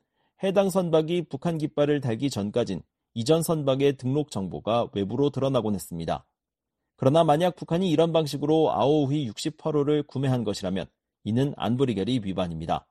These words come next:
유엔 안보리는 지난 이천십육 년 채택한 대북 결의 이삼이로에 따라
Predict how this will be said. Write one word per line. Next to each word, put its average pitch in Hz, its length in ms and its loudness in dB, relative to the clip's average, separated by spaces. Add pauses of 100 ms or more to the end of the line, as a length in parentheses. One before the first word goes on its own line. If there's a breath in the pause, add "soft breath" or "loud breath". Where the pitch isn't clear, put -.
(760)
유엔 170 200 2
안보리는 175 440 0
지난 175 240 -2
이천십육 147 560 -2
년 160 160 2
채택한 151 560 0
대북 131 340 -2
결의 135 360 0
이삼이로에 123 680 0
따라 95 320 0